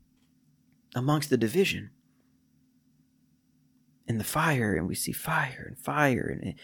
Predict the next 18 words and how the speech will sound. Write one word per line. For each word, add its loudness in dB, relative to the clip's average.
and -4
fire. 6
And, 2
and 4
a 4
lot 8
of 2
times 2
when -4
we 0
see 6
fire, 6
we 2
obviously 6
associate 4
it 2
with 0
destruction, -6